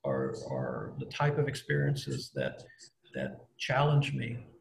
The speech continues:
because of the perspective that she has. So, uh, we just, we're just really, um, I just really enjoy the way that she, that she treats people and, and, uh,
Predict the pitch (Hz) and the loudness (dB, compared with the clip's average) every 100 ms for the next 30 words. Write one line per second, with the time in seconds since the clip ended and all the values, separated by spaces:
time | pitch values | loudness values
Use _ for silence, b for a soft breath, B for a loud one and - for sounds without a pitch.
0 | - 127 120 120 117 - 143 147 143 139 | -8 -4 -2 -4 -6 -6 2 4 6 4
1 | 123 - 135 120 120 - - - 62 60 | 0 -2 -4 -2 -2 -4 -6 -2 -2 -2
2 | 62 B B _ - 60 - - 139 135 | -12 B B _ -10 -6 -6 -6 -2 2
3 | 131 - - 143 139 143 143 143 147 147 | 2 0 0 4 6 6 2 6 8 10
4 | 143 139 131 147 135 127 123 120 117 113 | 8 6 2 -4 -4 -2 -2 -4 -6 -8
5 | - 139 139 160 151 131 127 139 139 135 | -10 -4 0 6 6 6 4 6 6 6
6 | 135 - B B B B 151 139 139 135 | 2 -6 B B B B -2 0 0 0
7 | - 131 120 - - 127 - - 120 - | -2 -2 -6 -8 -14 -10 -8 -8 -8 -2
8 | 147 147 - 135 - 127 127 117 117 - | 0 0 -2 -4 -4 -4 -4 -4 -8 -14
9 | - 120 120 120 117 110 110 | -12 -4 0 0 -2 -6 -8